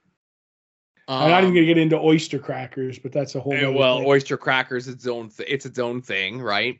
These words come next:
Speaker 1: Mm-hmm, mm-hmm.
Speaker 2: Uh, but, eh, you know, this is like, uh, Dave Attell has a bit in his routine that I'll butcher,
Speaker 1: Hmm.
Speaker 2: uh, that two of his favorite tastes are Scotch whiskey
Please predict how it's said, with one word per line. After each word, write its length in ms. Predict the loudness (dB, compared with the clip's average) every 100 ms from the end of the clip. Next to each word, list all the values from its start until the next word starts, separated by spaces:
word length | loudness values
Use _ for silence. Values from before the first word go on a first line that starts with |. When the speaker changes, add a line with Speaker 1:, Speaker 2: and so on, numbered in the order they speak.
| 0
Speaker 1:
Mm-hmm, 420 | 4 4 4 2 0
mm-hmm. 340 | 2 2 2
Speaker 2:
Uh, 180 | -4 -12 -14 -20 _ -2
but, 160 | -2
eh, 240 | -4 -14 -14 -4
you 140 | 0
know, 160 | 2 2
this 260 | 0 0
is 160 | -2 -2
like, 360 | 0 0 -2
uh, 340 | -4 -2 -2 -4
Dave 340 | 0 0 0
Attell 360 | -2 -2 -2 -2
has 260 | -2 -4
a 60 | -4
bit 260 | -4 -4 -4
in 60 |
his 180 | -12 -12
routine 440 | -16 -12 -10 -8
that 100 | -6
I'll 100 | -4
butcher, 640 | -4 -4 -4 -4 -8 -8 -12 _ _ _ -2
Speaker 1:
Hmm. 140 | 4 4 4
Speaker 2:
uh, 360 | 0 0 0 -4
that 240 | -6 -8
two 260 | 0 6 6
of 80 | 6
his 260 | 0 -2
favorite 500 | 2 4 4 0 -8
tastes 560 | -2 0 0 -2 -12 -10
are 160 | -8
Scotch 640 | -8 -12 -8 -4 -4 -6 -8
whiskey 640 | -8 -8 -6 -4 -4 -6